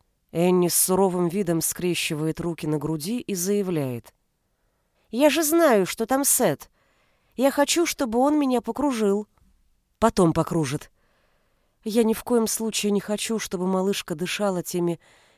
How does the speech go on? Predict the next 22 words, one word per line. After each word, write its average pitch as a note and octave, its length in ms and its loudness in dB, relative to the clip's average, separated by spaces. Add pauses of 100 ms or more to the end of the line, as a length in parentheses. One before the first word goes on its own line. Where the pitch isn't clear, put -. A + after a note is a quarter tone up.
ядовитыми F#3 640 0
парами, G3 560 0 (480)
которые G3+ 480 -2
помогают F3 560 -2
Сету G3 460 -4
поднять E3 480 -4
настроение, F3+ 800 -4
когда D#3 380 -6
на D#3 80 -4
него D3+ 340 -4 (400)
нападает D#3+ 640 -4 (320)
меланхолия. E3+ 960 -2 (1160)
У F#3 80 0
меня A#3 340 4
от G3+ 120 -4
этих E3+ 260 -8
паров, G#3+ 540 -2
если E3+ 420 -4
я E3 180 -4
случайно F3 640 -6
окажусь D#3+ 460 -8
рядом, F3+ 420 -4